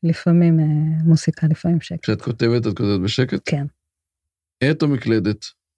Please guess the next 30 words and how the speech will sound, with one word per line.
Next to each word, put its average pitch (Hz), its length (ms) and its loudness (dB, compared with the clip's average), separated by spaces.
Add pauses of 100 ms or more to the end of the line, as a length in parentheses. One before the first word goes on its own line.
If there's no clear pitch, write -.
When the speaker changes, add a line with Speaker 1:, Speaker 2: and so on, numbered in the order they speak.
(160)
Speaker 1:
מקלדת. 160 600 0 (400)
Speaker 2:
יוצא 123 200 -2
לך 151 140 0
לכתוב 175 340 -2
בעט? 180 220 -4 (180)
Speaker 1:
כן, 160 280 2 (200)
אני 165 500 2
כן 185 200 2
יכולה 151 540 0
לכתוב 156 380 0
לעצמי 156 360 2
רשימות, 175 840 2 (160)
או 156 460 2
באמת 160 260 0
בתחילת 170 540 0
כתיבה, 170 500 -2 (140)
ב-, 190 140 -2
בתחילת 175 360 0
עבודה 170 300 2
על 175 100 2
ספר, 226 540 0
אני 170 160 2
מסרטטת 165 680 0
לי 170 100 2
מבנה 160 400 0
רק 160 220 0
בעט. 156 380 -2 (1040)
Speaker 2:
קר 131 220 0
או 143 140 -2
חם? 104 320 -2